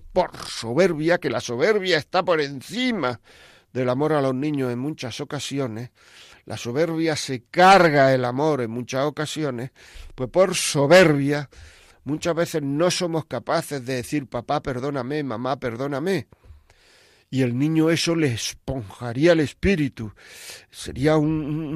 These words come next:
una, un, una corriente de aire fresco que, que se llevaría la acidez que se ha creado en su corazón con motivo de vernos discutir. Que es así.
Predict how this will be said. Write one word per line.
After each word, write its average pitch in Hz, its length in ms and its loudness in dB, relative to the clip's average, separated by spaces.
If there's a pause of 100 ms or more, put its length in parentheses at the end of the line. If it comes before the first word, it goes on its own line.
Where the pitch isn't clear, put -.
una, 156 260 -2
un, 151 320 -6 (380)
una 160 200 2
corriente 147 800 6
de 139 140 4
aire 151 300 4
fresco 156 580 0 (340)
que, 135 240 0
que 143 160 -2
se 135 220 -2
llevaría 135 720 4 (260)
la 131 220 2
acidez 131 460 -2
que 147 120 -8
se 151 160 -2
ha 147 60 0
creado 151 460 2
en 143 80 2
su 143 160 -2
corazón 147 500 4
con 151 100 2
motivo 135 380 0
de 123 80 2
vernos 123 260 -2
discutir. 139 720 -4 (580)
Que - 80 -4
es 160 120 2
así. 190 460 0